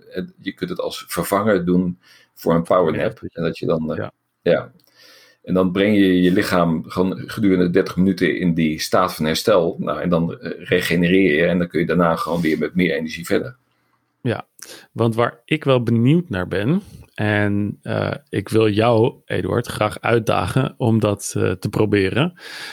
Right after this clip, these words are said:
Speaker 2: is om eventjes te kijken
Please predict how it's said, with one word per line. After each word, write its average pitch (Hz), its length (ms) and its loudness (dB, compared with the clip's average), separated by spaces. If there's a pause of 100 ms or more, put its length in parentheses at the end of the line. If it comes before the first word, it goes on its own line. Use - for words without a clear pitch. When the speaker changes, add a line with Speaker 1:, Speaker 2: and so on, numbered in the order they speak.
(160)
Speaker 2:
is 110 400 0
om 117 520 2 (200)
eventjes 113 600 -2
te - 180 -20
kijken 143 580 -2